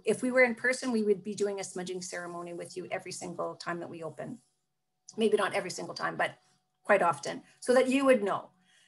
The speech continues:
And, uh, and these are also things that were taken away from us. So this eagle feather is our truth, truth teller, and it's also taking our prayers to Creator.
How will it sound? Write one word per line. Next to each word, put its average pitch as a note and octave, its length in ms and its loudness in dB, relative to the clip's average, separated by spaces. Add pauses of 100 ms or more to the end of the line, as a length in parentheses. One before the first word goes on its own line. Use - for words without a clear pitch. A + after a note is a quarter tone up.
(140)
And, A3+ 360 8
uh, G#3 200 10
and A3 120 6
these B3 180 4
are A#3+ 80 6
also A3+ 240 6
things G#3+ 240 0
that G3+ 80 0
were F#3+ 60 -2
taken F#3+ 260 -4
away F#3 140 -4
from F3+ 180 -12
us. - 400 -8 (340)
So A#3 220 8
this A#3+ 160 4
eagle C4+ 220 6
feather A#3 300 6
is G#3+ 220 4
our G3+ 100 4
truth, G3 320 -4 (360)
truth A3 260 0
teller, E3+ 420 -4
and G3+ 120 0
it's F#3+ 120 -4
also G#3 340 2
taking G#3+ 340 -2
our F#3+ 160 2
prayers F3 360 -4
to F#3 100 -12
Creator. E3 540 -6